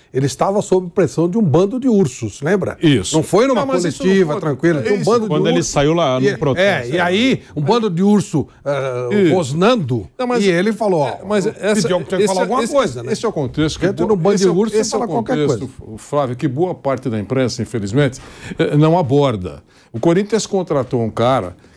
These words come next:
Speaker 2: que precisava, naquele momento, ele não era, ele não era a primeira opção, todo mundo sabe, vários estiveram na frente aí, uns negaram, outros não foram contratados, outros não foram liberados.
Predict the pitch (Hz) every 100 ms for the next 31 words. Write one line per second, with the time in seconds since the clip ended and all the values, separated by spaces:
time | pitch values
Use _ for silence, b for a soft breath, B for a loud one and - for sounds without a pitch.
0 | _ - 143 170 - 170 131 135 147 165
1 | 175 - - 120 127 202 202 151 117 147
2 | 143 - 123 156 185 202 131 170 175 139
3 | 151 - 110 117 127 - 202 - 123 117
4 | 131 151 175 165 104 95 127 147 110 -
5 | 110 113 120 147 - 147 147 190 180 202
6 | B B B 147 160 123 131 98 156 175
7 | 143 139 147 131 127 147 131 123 127 117
8 | 101 160 165 127 107 143 - 131 123 135
9 | 127 113 107 151 160